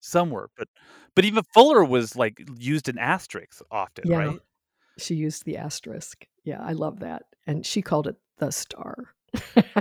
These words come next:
Speaker 1: <laughs>
Speaker 2: She had a sense of, she had a sense of her worth. She had a sense of it. You know, pay was impartial in those days. Pay was impartial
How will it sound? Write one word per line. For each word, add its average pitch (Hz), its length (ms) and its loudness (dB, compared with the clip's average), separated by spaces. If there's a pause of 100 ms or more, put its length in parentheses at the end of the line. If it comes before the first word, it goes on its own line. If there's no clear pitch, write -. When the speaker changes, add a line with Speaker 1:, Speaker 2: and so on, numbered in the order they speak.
Speaker 1:
<laughs> - 800 2 (1000)
Speaker 2:
She - 180 0
had 262 180 4
a 254 80 4
sense - 340 2
of, 185 220 2
she - 160 2
had 277 140 0
a 254 40 2
sense 185 360 2
of 170 140 -4
her 143 120 0
worth. - 300 -10 (260)
She - 220 -8
had 180 160 -6
a 220 40 -12
sense - 300 -14
of 233 140 -16
it. 254 80 -16 (1400)
You 254 120 6
know, 285 140 6 (120)
pay 254 260 4
was 403 200 6
impartial 254 580 4
in 160 120 4
those 147 220 -2
days. - 480 -8 (460)
Pay 285 280 4
was 320 220 2
impartial 202 840 0